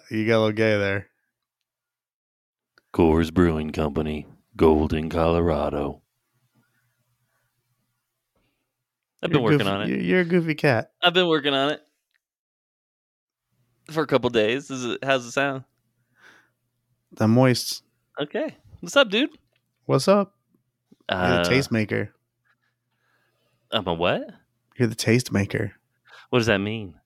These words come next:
Speaker 1: I don't fucking know.
Speaker 2: <laughs> So I'm still, I'm still fucking in Colorado, as you, as you know.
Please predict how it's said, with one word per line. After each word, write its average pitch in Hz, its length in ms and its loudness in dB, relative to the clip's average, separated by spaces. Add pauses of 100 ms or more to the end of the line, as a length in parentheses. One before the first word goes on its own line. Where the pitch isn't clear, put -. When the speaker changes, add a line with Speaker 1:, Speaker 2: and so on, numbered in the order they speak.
(140)
Speaker 1:
I 131 80 2
don't 104 120 4
fucking 101 280 -2
know. 110 180 0 (600)
Speaker 2:
<laughs> 185 100 -12 (2500)
So 151 120 0
I'm 139 80 -2
still, 135 420 0
I'm 123 140 -12
still 120 300 -4
fucking 110 640 -8
in 98 440 -4 (180)
Colorado, 87 580 2 (240)
as 92 220 -2
you, - 80 -12 (240)
as 85 200 -14
you 87 120 -14
know. 80 220 -10